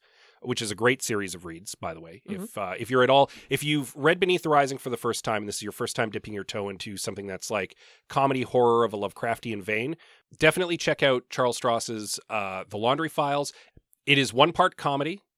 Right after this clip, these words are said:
Speaker 1: like, very British comedy,
Speaker 2: Hmm.
Speaker 1: one part Lovecraftian horror, one part James Bond.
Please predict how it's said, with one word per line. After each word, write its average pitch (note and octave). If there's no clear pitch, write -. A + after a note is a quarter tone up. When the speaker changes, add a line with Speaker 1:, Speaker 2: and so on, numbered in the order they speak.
Speaker 1:
like, A#2
very B2+
British A#2+
comedy, A#2+
Speaker 2:
Hmm. F#3+
Speaker 1:
one C3+
part C3+
Lovecraftian B2
horror, C#3
one B2
part B2
James A2
Bond. -